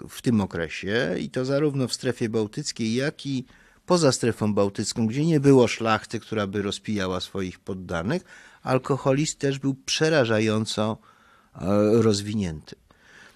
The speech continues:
To jest, e, jest tam takie rysunki angielskie z osiemnastego wieku, które pokazują, mm, e, to się nazywa ulica Ginu.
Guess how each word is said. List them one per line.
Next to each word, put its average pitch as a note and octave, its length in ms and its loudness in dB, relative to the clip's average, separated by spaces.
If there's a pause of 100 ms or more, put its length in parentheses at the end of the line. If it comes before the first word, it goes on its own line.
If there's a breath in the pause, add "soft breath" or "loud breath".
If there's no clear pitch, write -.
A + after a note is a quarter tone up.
(300 soft breath)
To A#2 160 4
jest, - 640 2
e, A#2+ 220 6
jest B2 220 2
tam B2+ 160 2
takie A#2+ 440 2 (580 loud breath)
rysunki C3+ 640 0
angielskie B2 560 2
z A2+ 60 -6
osiemnastego A#2+ 760 0
wieku, A#2 500 2 (460 loud breath)
które A2 280 0
pokazują, A#2 920 4 (500 soft breath)
mm, A2 340 4
e, A2 240 6
to A2 100 -6
się A#2+ 120 0
nazywa A#2 340 2
ulica C3+ 420 4
Ginu. A2+ 460 2